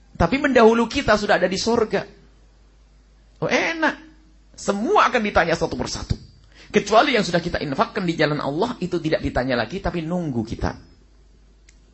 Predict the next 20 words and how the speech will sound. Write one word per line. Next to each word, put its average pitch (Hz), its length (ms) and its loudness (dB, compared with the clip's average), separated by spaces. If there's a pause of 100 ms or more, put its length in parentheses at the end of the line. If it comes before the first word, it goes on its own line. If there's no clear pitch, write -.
(760)
Harta 247 320 4
yang 185 80 0
kita 165 140 2 (180)
infakkan 147 400 0
untuk 127 160 -2
yatim 117 320 -2
piatu, 101 320 -4
fakir 135 320 -4
miskin. 104 400 -8 (480)
Duit 214 400 0
misalnya, 101 400 -6 (160)
berapa 92 240 -4
juta. - 320 -12 (560)
Itu 320 240 -2
nunggu 339 320 -4
di 262 160 -2
surga 349 320 -4
sana. 302 400 -10 (240)
Ngawe-ngawe, 226 640 -2
cepet - 300 -10